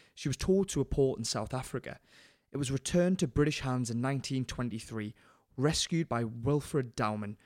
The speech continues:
a retired Windjammer skipper. He paid three thousand seven hundred and fifty pounds more than when she was worth even in eighteen ninety-five.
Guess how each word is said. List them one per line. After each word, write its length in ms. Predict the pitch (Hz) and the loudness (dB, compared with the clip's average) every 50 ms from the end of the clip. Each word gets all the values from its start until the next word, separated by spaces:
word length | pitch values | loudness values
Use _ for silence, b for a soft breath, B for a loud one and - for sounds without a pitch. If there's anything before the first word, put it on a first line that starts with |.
| _ _ _ _ - | _ _ _ _ -2
a 60 | 127 | -2
retired 480 | 127 - - - 156 143 139 131 120 | -2 -2 -2 -2 2 2 2 2 2
Windjammer 420 | 120 151 156 147 123 139 123 123 120 | 2 2 2 2 2 0 0 0 -2
skipper. 440 | - - - 185 - - - - - _ _ b b b b b b | -2 -2 -2 -2 -2 -2 -6 -10 -10 _ _ b b b b b b
He 100 | - 131 | -6 -6
paid 300 | - - - 139 131 - | -4 -2 0 0 0 0
three 240 | - - 175 190 202 | 0 0 0 0 0
thousand 400 | 190 - 180 160 156 139 143 139 | 0 0 0 0 0 0 0 0
seven 300 | - - 160 147 147 139 | 0 2 0 0 2 0
hundred 200 | 135 135 135 131 | 0 0 0 -4
and 80 | 127 | -4
fifty 280 | - - 127 - - 135 | -4 -4 -8 -6 -6 -8
pounds 480 | - - 117 110 104 101 104 107 107 120 | -6 -4 -4 -4 -4 -4 -6 -6 -4 -2
more 320 | 120 123 113 98 95 113 b b b b b | 0 0 0 -2 -4 -10 b b b b b
than 160 | - 131 123 | -4 -2 0
when 140 | 123 120 120 | 0 0 -2
she 120 | 113 - 123 | -2 -2 -4
was 140 | 120 107 | -4 -2
worth 240 | 110 120 120 117 113 - - | 0 0 0 0 -2 -4 -4
even 360 | - 151 156 160 139 139 135 | -4 -2 -2 0 0 0 0
in 80 | 131 120 - - | -2 -2 -2 -4
eighteen 440 | 131 127 123 - - 127 120 117 | -4 -4 -4 -4 -4 -2 -2 -2
ninety-five. 840 | 113 113 113 113 - - 113 - - 120 120 - - - - - - | 0 -2 -2 -4 -6 -10 -12 -6 -6 -6 -6 -6 -10 -12 -16 -18 -20